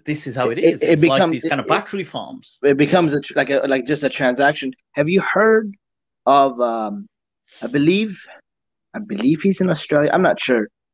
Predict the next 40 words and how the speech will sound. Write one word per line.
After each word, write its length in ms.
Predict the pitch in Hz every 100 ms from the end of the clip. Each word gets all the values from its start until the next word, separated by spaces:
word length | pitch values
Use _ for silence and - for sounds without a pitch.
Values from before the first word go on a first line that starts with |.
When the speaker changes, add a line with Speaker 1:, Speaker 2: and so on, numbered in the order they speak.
| -
Speaker 2:
Uh, 220 | - 120 -
but 160 | 117
his 200 | 120 123
name 260 | 131 170 165
is 120 | 147
Doctor, 540 | 139 135 - 139 123 113
uh, 180 | 117
Yapko, 560 | 110 123 120 _ 107 123 _ _ _ _ _ _ _ _ 117
um, 540 | 123 117 107 104 101 _
Speaker 1:
Yeah. 100 | 117
Speaker 2:
Michael 340 | 131 147 143
Yapko, 440 | 131 120 117 107 107
and 80 | 113
he, 380 | 135 131 135 _ -
um, 300 | 113 110 214
Speaker 1:
Oh, 140 | 277
yes. 640 | 165 202 233 - - - -
Yes, 240 | 180 160
it's 260 | - 143 - -
on 240 | 156 151
depression. 720 | 156 156 220 185 - 62 58 _ 131
Speaker 2:
on 120 | 147
depression. 500 | 143 131 107 92 - _ _ _ -
And 280 | 135 139 139
Speaker 1:
Yes, 200 | 165 -
I 60 | 139
Speaker 2:
I 40 |
was 60 | 143
Speaker 1:
shared 280 | 170 214 208
a, 260 | 175 151 151
a 40 |
clip 300 | - 190 190
of 120 | 165
his 220 | 135 107 107
once 380 | 69 53 -
on 240 | - 101 98
Instagram. 640 | 117 - 104 90 60 - _ _
Speaker 2:
You 220 | 139 165
did. 280 | 135 190
Speaker 1:
Yeah. 60 | 104